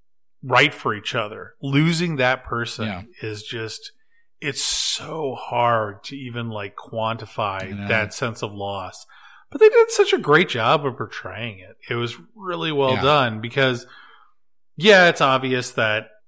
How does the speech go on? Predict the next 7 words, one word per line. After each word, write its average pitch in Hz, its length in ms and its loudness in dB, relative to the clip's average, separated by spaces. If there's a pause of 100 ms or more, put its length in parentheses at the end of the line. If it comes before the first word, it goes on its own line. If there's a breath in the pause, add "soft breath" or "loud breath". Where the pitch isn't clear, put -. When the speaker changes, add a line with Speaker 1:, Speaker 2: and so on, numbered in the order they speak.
(140)
Speaker 1:
the 123 100 -4
rest 104 380 -2
of 113 80 -8
the 104 80 -12
lower 101 440 -6 (420)
deckers 98 480 -12 (600)
are 92 680 -8